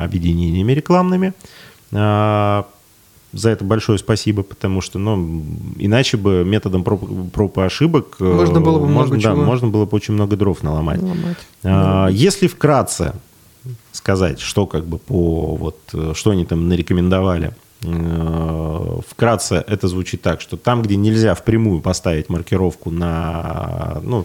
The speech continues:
Speaker 1: там, в кружке Телеграма, например, это невозможно в-, вставить, э, код маркировки,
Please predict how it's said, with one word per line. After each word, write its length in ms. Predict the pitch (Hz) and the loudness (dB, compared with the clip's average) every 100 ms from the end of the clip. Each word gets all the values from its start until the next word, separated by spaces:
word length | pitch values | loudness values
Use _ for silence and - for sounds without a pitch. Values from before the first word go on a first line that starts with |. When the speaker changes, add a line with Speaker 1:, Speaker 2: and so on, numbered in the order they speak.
| - | -6
Speaker 1:
там, 160 | 71 | -12
в 80 | - | -10
кружке 340 | - 98 - 101 | -6 -4 -2 -4
Телеграма, 460 | 82 90 92 85 | -2 -2 0 -2
например, 340 | 80 90 87 - | -6 -6 -8 -4
это 100 | 107 | 0
невозможно 800 | 120 131 113 104 113 95 80 73 - 107 | 2 4 2 2 2 0 -2 -8 -12 -14
в-, 120 | 87 | -10
вставить, 500 | - - 80 76 - - - - - - 95 | -8 -4 -2 -2 -6 -20 -20 -20 -20 -12 -6
э, 760 | 87 82 80 82 82 82 80 - - - - - - | -4 -2 -2 -4 -4 -4 -6 -8 -12 -14 -14 -16 -10
код 240 | - 95 - | -4 -4 -4
маркировки, 680 | 90 151 196 240 - 220 | -4 0 2 0 -2 -6